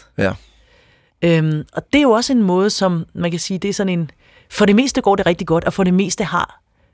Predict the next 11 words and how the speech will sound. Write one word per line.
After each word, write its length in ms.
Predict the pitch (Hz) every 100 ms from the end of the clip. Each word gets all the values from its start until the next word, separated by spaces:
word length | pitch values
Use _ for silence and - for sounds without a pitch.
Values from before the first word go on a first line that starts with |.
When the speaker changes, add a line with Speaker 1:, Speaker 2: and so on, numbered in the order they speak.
| -
Speaker 2:
man 200 | 175 160
jo 60 |
kontrol 500 | 139 151 - - 180
og 80 | -
styr 240 | - 190 -
på, 180 | 170
hvad 120 | 160 143
der 60 |
står 240 | 135 180 -
på 80 | 165
teksterne. 480 | - 147 - 160